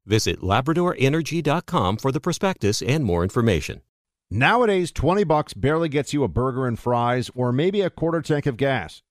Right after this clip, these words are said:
Speaker 2: You know what it will get you, though? For twenty dollars a month, you can get unlimited talk, text, and plenty of five G data from my cell phone company,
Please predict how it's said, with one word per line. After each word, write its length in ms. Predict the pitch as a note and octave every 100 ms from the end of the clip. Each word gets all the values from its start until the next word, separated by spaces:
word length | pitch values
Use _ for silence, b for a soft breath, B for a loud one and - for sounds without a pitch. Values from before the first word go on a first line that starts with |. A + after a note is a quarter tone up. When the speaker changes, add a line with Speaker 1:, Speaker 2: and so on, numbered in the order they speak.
| _
Speaker 2:
You 100 | G#2+
know 140 | C3 E3+
what 140 | D3+
it 100 | A#2
will 200 | G2+ F3+
get 220 | G3 G#3+
you, 120 | F#3+ A3+
though? 300 | A3+ A3+ A3+ _ _ _
For 80 | A#2+
twenty 420 | - - C3 F#3
dollars 380 | G#3 E3+ E3 D3+
a 40 | D3+
month, 300 | A2+ G2+ -
you 280 | F#2 A#2+ D#3+
can 160 | D3
get 140 | A2 F#2+
unlimited 380 | F#2 C#3+ E3+
talk, 300 | - B2 A#2
text, 320 | - A#2+ - -
and 280 | A#2 G2+ -
plenty 400 | D3+ F#3 A3+ G3+
of 100 | E3
five 440 | D3+ C3+ C#3 B2+
G 260 | F#2+ B2 G#2+
data 360 | G#2 G#2 G#2+
from 240 | - A2+ A2
my 220 | A#2 F3
cell 240 | - A#2
phone 220 | - G2
company, 480 | F2+ G2 E2+ A2+ C3+